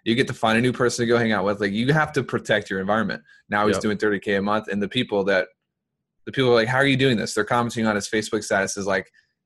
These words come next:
Speaker 1: "Can I do something like this?" And it's like, "No, no, no, no." Like, you have to stop hanging out with the people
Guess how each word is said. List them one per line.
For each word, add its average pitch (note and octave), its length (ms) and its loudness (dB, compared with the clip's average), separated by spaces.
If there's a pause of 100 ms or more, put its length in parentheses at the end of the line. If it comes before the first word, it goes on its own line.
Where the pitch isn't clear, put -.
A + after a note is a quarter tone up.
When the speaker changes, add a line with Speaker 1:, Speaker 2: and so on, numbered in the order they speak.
Speaker 1:
"Can - 120 -6
I G#2 100 0
do C#3+ 100 2
something D3+ 200 -2
like C#3+ 120 0
this?" D3+ 240 0
And G#2 120 -2
it's G#2+ 140 -4
like, G2+ 180 0
"No, B2+ 120 0
no, B2+ 80 2
no, A#2+ 140 2
no." F#2 160 -2 (440)
Like, G#2+ 280 0 (280)
you B2+ 180 4
have D3 240 2
to B2 420 2 (160)
stop B2+ 420 0
hanging A#2+ 260 0
out G#2 140 2
with G#2+ 120 -4
the G2+ 80 -8
people G#2 480 -6